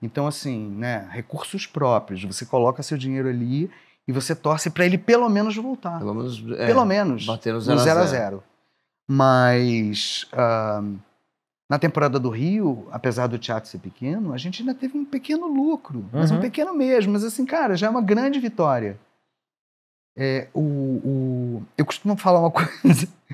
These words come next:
Speaker 1: que eu acho que vocês, vocês vão concordar comigo. O teatro, ele é feito de fracassos.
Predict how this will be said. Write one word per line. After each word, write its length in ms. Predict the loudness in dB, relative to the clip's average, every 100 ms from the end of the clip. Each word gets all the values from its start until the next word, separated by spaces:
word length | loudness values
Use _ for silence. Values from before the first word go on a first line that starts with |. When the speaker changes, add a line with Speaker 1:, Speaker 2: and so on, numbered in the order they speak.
| -16 -18 0
Speaker 1:
que 100 | 4
eu 60 |
acho 120 | 4 4
que 80 |
vocês, 280 | -4 -4 -2
vocês 120 | 2
vão 120 | 2 2
concordar 400 | 2 4 6 4
comigo. 440 | 4 2 2 0 -8 -10
O 60 | -4
teatro, 420 | 2 2 2 2
ele 140 | 2 0
é 40 |
feito 280 | 0 -2 -2
de 120 | -6
fracassos. 800 | -6 -4 0 0 -2 -10 -18